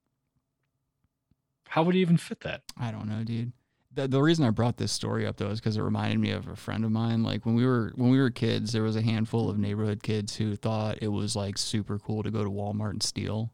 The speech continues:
Speaker 2: We lived right next to a Walmart growing up. So, like, some neighborhood kids will get together and, like, you know, when you're in your teenage years, you start kinda, like, experimenting with, like, drugs and alcohol and, like, just doing whack shit because you don't have parental,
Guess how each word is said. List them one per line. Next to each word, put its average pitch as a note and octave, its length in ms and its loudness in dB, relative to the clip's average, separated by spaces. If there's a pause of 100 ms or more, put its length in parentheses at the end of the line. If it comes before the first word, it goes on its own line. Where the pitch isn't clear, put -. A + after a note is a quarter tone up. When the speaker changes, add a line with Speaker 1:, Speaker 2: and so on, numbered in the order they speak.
(120)
Speaker 2:
We A#2 80 -2
lived A2 200 0
right G#2 160 -2
next G#2 180 -4
to G2+ 100 -4
a G2 40 -4
Walmart G2 380 -6
growing G#2+ 260 -2
up. G#2+ 240 -4 (600)
So, A2+ 180 0
like, G2+ 380 0 (420)
some A#2 220 4
neighborhood A2 380 2
kids G#2 300 0
will G#2+ 80 0
get G#2 180 0
together G2+ 460 -2
and, G2+ 180 -2
like, G#2+ 340 -4
you C#3+ 80 4
know, E3+ 100 6
when E3 120 6
you're C#3 100 8
in B2 80 10
your G#2 160 6
teenage A2 560 4
years, G#2+ 420 0
you A2 60 2
start G#2+ 340 0
kinda, G#2+ 220 2
like, G#2+ 340 0
experimenting G#2+ 920 0
with, G2+ 200 -4
like, G2+ 280 -2
drugs G#2+ 460 0
and G#2 100 4
alcohol G#2 720 0
and, G2+ 140 0
like, G#2 160 0
just G#2+ 200 -2
doing G#2 400 0
whack G#2+ 320 -2
shit A2 460 -4
because G#2+ 320 -2
you G#2+ 60 2
don't G#2+ 120 2
have G#2 160 2
parental, G#2 640 -2